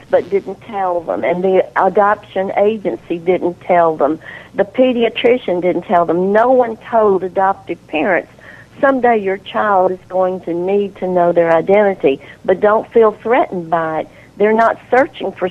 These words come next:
someone to replace you. They just are curious, and, and that's normal to be curious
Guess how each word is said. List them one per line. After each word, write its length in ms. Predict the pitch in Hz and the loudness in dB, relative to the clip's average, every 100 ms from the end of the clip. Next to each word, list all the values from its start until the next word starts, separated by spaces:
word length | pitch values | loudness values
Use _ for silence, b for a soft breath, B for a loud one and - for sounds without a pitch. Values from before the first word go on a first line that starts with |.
| - | -2
someone 360 | 185 185 180 175 | 0 2 0 0
to 140 | 180 | -2
replace 680 | 170 170 - 202 262 285 - | -2 -6 -2 0 0 -4 -10
you. 320 | 156 160 175 B B B - | -4 -2 -2 B B B 0
They 220 | 240 359 | 2 2
just 220 | 285 - | -2 -8
are 180 | - 175 - - | -8 -8 -8 -2
curious, 380 | 254 262 214 202 | 2 2 -2 -4
and, 260 | 180 185 180 - | 0 0 0 0
and 240 | 196 202 | 0 2
that's 240 | 180 - | -2 -2
normal 500 | 190 185 202 214 180 170 | -2 2 4 4 2 0
to 100 | 160 | -2
be 160 | 165 | -4
curious 480 | - - 185 180 | -6 -2 0 2